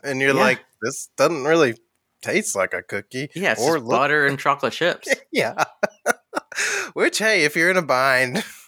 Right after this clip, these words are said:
Speaker 1: <laughs> that's probably not too bad. <laughs>
Speaker 2: Sounds great.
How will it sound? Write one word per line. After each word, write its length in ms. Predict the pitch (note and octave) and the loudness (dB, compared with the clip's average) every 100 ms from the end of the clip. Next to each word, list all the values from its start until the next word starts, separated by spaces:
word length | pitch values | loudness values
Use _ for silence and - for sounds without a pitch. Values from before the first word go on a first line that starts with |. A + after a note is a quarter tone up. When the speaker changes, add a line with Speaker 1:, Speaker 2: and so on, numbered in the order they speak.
| _ | _
Speaker 1:
<laughs> 360 | - - - - | -20 -16 -16 -4
that's 260 | D3+ F3+ - - - | -2 -2 -6 -12 -6
probably 260 | A3+ A#3 F#3 | 0 0 2
not 240 | E3 E3 | 0 0
too 180 | F3 F3 | 0 0
bad. 480 | E3+ F#3+ - - - - _ | 2 0 0 -4 -12 -18 _
<laughs> 240 | _ - | _ -18
Speaker 2:
Sounds 480 | - - G#2 A#2 G#2 | -16 -4 0 0 -4
great. 460 | - A#2+ F#2+ E2+ | -8 -4 -2 -2